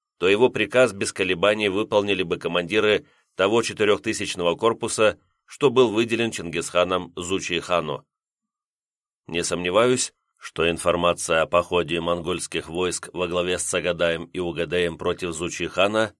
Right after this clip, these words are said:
если бы он имел место, дошла бы до нас отнюдь не одной строкой в сочинениях Рашид ад-Дина. Еще одно несчастье приключилось с самим Чингисханом уже в самом начале похода на страну тангудов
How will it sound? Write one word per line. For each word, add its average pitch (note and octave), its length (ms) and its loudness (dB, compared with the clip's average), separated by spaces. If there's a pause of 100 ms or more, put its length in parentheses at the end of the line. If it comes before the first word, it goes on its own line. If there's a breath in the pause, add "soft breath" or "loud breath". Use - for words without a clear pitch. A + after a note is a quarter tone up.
(100)
если G2 340 -2
бы F#2 120 0
он F#2+ 200 0
имел F#2 220 0
место, F#2 520 -2 (280)
дошла G2 420 2
бы A2+ 120 0
до G2 140 4
нас G#2 240 2
отнюдь G2 360 -2
не F2 60 0
одной F2 360 0
строкой G2+ 480 2
в - 60 -6
сочинениях F2+ 720 -2
Рашид - 440 -2
ад-Дина. D2+ 720 -6 (1200)
Еще G2 380 2
одно E2+ 220 2
несчастье A2 800 0 (180)
приключилось G2+ 800 0
с - 60 -8
самим F#2+ 400 0
Чингисханом G#2 840 -2 (400)
уже G2 320 2
в A#2+ 60 -2
самом A#2+ 320 2
начале G2+ 420 2
похода G#2 480 0
на F#2+ 140 0
страну F2+ 400 -2
тангудов F#2 680 -2